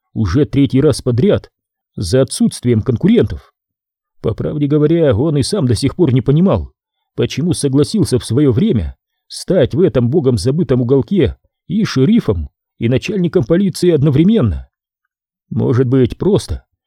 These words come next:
потому, что он здесь родился? А дед Леонард, например, утверждал, будто всё от того, что по сути своей он идеалист, а стало быть, нуждается в том,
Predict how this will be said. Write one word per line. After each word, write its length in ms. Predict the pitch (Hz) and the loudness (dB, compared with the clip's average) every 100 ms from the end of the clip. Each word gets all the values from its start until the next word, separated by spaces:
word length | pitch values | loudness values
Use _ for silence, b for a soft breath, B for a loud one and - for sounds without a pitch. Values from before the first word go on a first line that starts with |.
| _ | _
потому, 380 | - 110 113 139 | -4 -2 0 -2
что 200 | - - | -4 -2
он 100 | 135 | -2
здесь 340 | 101 98 139 - | -2 0 0 2
родился? 600 | 127 185 233 - - - _ _ _ _ _ _ | 0 2 2 0 -6 -10 _ _ _ _ _ _
А 180 | - 110 | -2 -2
дед 380 | 104 123 135 - | 0 0 0 0
Леонард, 480 | 120 123 196 175 - | 0 2 2 0 -2
например, 480 | 117 139 147 90 82 | -2 0 0 0 -4
утверждал, 760 | 185 220 95 95 143 127 73 - _ _ _ | -2 0 0 0 2 2 -2 -8 _ _ _
будто 320 | - 127 - | -6 -4 -2
всё 280 | 147 - 196 | -4 -2 -2
от 100 | 156 | 0
того, 260 | 160 175 180 | 0 0 0
что 240 | - 160 | 0 0
по 100 | - | 0
сути 300 | 127 226 208 | -2 -2 -2
своей 560 | 135 127 180 131 67 - _ _ _ - | -2 0 0 0 -2 -8 _ _ _ -4
он 280 | 117 127 | 0 2
идеалист, 640 | 131 123 127 226 180 - - _ _ _ _ - | 2 2 2 2 0 -4 -18 _ _ _ _ -4
а 160 | 113 | -2
стало 320 | 110 147 151 | -2 -2 0
быть, 220 | 143 131 135 | 2 2 0
нуждается 560 | 139 98 170 123 - | -2 0 0 0 -2
в 80 | - | -4
том, 320 | 214 165 76 | -2 -2 -2